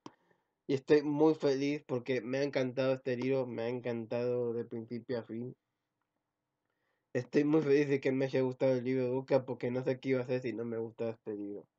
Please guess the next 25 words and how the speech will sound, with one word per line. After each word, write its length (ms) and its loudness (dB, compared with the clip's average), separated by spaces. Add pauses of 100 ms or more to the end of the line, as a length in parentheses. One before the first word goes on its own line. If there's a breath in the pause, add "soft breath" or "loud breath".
(420)
Porque 240 -2
amo 280 2
los 160 2
videos 400 -2
de 180 0
Uka, 680 -2 (1400)
que 100 -6
es 100 -6
tan 180 6
hermosa 480 2
y 60 0
tan 220 -2
divertida, 640 -2
qué 180 -4
sé 160 -8
yo, 160 -4
me 140 -6
encanta. 520 -8
Y 480 -12 (760)
me 100 2
encantó 480 4
la 60 4
historia 520 2
que 140 -8
contó. 420 -8